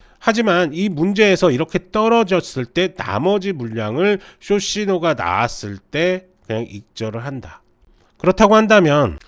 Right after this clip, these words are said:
수익은 계속적으로 쌓일 수가 있고 안정적인 투자도 가능한 겁니다. 자, 그런 식으로 이 황금손 지표를 적극적으로 활용을 해서 수익적인 부분을 좀 충분히 다 가져가셨으면 좋겠습니다.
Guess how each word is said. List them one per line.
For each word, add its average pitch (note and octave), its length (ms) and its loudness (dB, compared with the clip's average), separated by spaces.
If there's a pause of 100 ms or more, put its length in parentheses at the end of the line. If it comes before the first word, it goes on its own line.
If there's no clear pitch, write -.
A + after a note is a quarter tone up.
수익은 F3+ 680 -2
계속적으로 E3+ 760 -4
쌓일 F#3 400 -4
수가 - 220 -6
있고 C3 300 -6
안정적인 F3 840 -2
투자도 F#3 420 -6
가능한 G#2 520 -4
겁니다. F2 480 -6 (240)
자, - 140 -8
그런 A#3 400 2
식으로 F3 400 -6
이 A#2+ 140 -6
황금손 G3 560 -4
지표를 C3+ 420 -4 (320)
적극적으로 F3+ 920 -2
활용을 G3 400 -2
해서 C#3 400 -2
수익적인 F#3 680 -4
부분을 B2 360 -8
좀 E3 180 -6 (240)
충분히 G3 500 -4
다 F3+ 160 -2
가져가셨으면 B2 840 -6
좋겠습니다. G2 720 -12